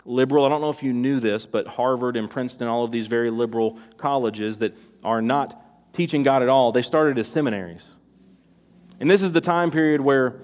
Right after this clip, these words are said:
one by one they fell away. And the Bible wasn't God's literal word, but it was just figurative. It was things that,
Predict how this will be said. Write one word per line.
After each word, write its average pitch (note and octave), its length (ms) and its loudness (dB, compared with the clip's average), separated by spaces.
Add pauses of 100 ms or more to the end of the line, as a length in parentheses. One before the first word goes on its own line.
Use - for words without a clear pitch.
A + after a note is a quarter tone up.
(420)
one D#3 260 4
by D3+ 140 6
one D3+ 280 4
they C3 120 4
fell C#3+ 260 2
away. B2+ 400 4 (1400)
And B2 100 -2
the C3+ 60 2
Bible E3 340 6
wasn't D#3 300 4
God's C#3+ 300 0
literal D3 340 4
word, C3+ 340 4
but B2 120 4
it C#3 80 6
was C3 180 0
just - 320 -4 (500)
figurative. A2 480 0
It A#2+ 140 -2
was B2 160 -4
things D#3 380 -2
that, C3 200 0